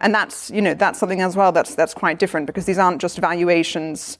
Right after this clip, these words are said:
you know, that are kind of being plucked out of thin air. They're businesses that are actually delivering real value and that are, uh,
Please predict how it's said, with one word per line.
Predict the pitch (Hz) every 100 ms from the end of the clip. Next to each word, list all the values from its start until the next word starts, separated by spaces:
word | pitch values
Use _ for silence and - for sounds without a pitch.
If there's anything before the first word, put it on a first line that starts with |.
| -
you | 175
know, | 160
that | 165 165
are | 156
kind | 208
of | 165
being | 175 165
plucked | 233 - 190
out | 160
of |
thin | - 175 180
air. | 160
They're | 160 160
businesses | 185 180 - 165 170
that | 175
are | 160
actually | - - 180
delivering | 175 175 165 165
real | 175 165
value | 170 151 185 214 226 175
and | 175 180 175
that | 160 -
are, | - 165 160 156 - _ _ _
uh, | 175